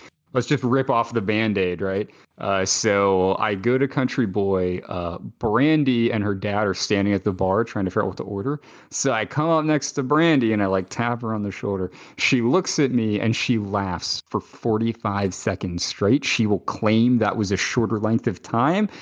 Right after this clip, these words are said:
I contend that my story is accurate. She laughs for forty-five seconds straight. And once she can finally compose herself enough to talk, she says, "You look like Ned Flanders."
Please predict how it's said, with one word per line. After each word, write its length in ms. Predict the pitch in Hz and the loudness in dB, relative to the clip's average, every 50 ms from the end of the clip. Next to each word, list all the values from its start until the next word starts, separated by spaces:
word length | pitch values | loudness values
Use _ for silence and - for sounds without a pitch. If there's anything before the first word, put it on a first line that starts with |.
| - - - - | -20 -20 -18 -12
I 80 | - - | -12 -12
contend 560 | - - 104 92 - - - 117 120 131 135 117 | -6 -4 -4 -4 -2 -2 0 2 2 2 2 2
that 120 | 110 110 92 | 0 0 0
my 140 | 104 98 | 0 0
story 460 | 92 - - - 107 104 95 92 90 92 | -2 -2 -4 -2 -2 0 0 2 2 0
is 100 | 90 92 | 0 0
accurate. 480 | 95 98 110 - - 131 143 165 - - - - - _ _ | 0 0 0 0 0 0 0 -2 -4 -10 -20 -20 -20 _ _
She 200 | - - - 131 | -6 -2 0 0
laughs 300 | 113 117 135 151 170 - | 2 2 2 2 0 0
for 120 | - 147 123 | -2 -2 -2
forty-five 540 | - - 139 143 147 143 139 147 139 135 | 0 0 2 4 2 2 2 0 0 0
seconds 400 | 127 - 131 120 117 120 107 107 | 0 2 0 0 2 0 -2 -4
straight. 320 | - - - 107 95 90 - | -4 -4 -2 0 0 2 0
And 120 | 104 104 | 0 0
once 160 | 113 131 127 | 2 0 0
she 120 | - - 165 | 0 -2 -4
can 200 | 135 135 127 117 | -2 -2 -2 -4
finally 680 | - - - _ - 135 131 139 147 139 143 143 139 | -4 -10 -10 _ -2 0 2 2 2 2 4 2 0
compose 500 | 139 - 131 120 117 - 127 120 120 117 | 0 0 -2 0 0 2 0 0 0 0
herself 400 | - 117 - - 110 101 98 - | -2 -4 -2 -2 -2 -2 0 0
enough 220 | 107 107 104 - | 0 -2 -2 -2
to 80 | - 104 | -4 -6
talk, 480 | - - - 107 98 92 95 - - - - - - - - - | -6 -2 -2 0 0 0 -2 -4 -6 -12 -18 -20 -20 -20 -18 -8
she 240 | - - - - 104 | -4 -2 0 0 0
says, 500 | - - - 107 95 95 95 95 90 95 104 101 92 101 | 2 0 0 0 2 2 2 0 0 -2 -4 -6 -2 0
"You 180 | 104 104 104 | 2 2 4
look 300 | 101 101 104 113 110 - | 4 4 2 0 0 -2
like 240 | - 107 101 98 - | -2 -2 -2 0 2
Ned 340 | 104 98 95 92 92 92 87 | 2 2 4 4 2 2 0
Flanders." 680 | - - - 95 90 87 87 82 - - 62 - - - | -4 -4 -2 -2 0 0 0 0 -2 -4 -4 -6 -10 -14